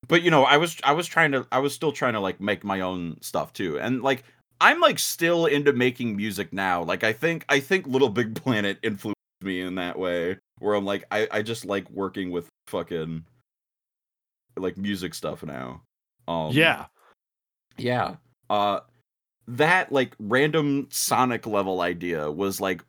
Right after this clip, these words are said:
Speaker 1: like, I labored for months on that and then just, like, n-, could never finish it for some reason. I was like, I don't know, just, like, d-, doing that for the longest time and, like,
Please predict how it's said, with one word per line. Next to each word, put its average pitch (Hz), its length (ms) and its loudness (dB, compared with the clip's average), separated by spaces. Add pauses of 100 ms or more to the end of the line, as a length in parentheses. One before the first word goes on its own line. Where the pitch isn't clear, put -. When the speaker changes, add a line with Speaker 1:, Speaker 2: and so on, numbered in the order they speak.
(340)
Speaker 1:
like, 113 240 2
I 123 140 4
labored 104 800 0
for 107 160 2
months 95 640 -2
on 87 260 -2
that 82 380 -2
and 87 180 -4
then 92 220 -4
just, 85 240 -10
like, 85 280 -4 (140)
n-, 101 160 -8 (180)
could 113 200 -2
never 95 320 -2
finish 90 400 -6
it 78 200 -6
for 90 140 -8
some 85 260 -6
reason. 80 460 -8 (220)
I 110 100 2
was 127 220 0
like, 135 240 0 (420)
I 160 100 6
don't 233 120 6
know, 220 160 4
just, 151 220 -4
like, 160 200 -2
d-, 139 180 0 (220)
doing 214 400 -2
that 147 340 6
for 147 140 -2
the 131 80 0
longest 120 500 0
time 98 400 -2
and, 95 140 -4
like, 92 240 -4